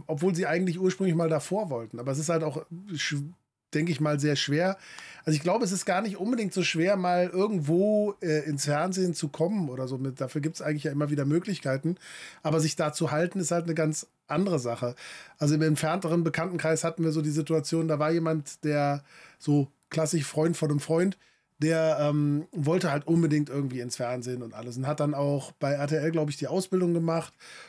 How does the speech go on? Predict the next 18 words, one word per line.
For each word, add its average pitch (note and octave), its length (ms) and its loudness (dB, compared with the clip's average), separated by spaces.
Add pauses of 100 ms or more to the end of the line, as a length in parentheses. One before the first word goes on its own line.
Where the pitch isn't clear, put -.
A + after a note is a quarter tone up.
(160)
Und D3+ 320 4
der D3+ 140 4
war D#3+ 100 4
dann D#3+ 180 2
auch D3 180 0
in D#3+ 80 -2
irgendeinem E3+ 340 2
Morgenmagazin F3+ 840 2
da F3 100 2
mit D#3+ 140 0
seinen D3+ 340 2
Magik-, D#3+ 680 -2
magischen D#3+ 480 0
Fähigkeiten, F3+ 840 -2
wenn F3 100 -2
man F3 120 -2
so E3 140 -2
will, F3+ 180 2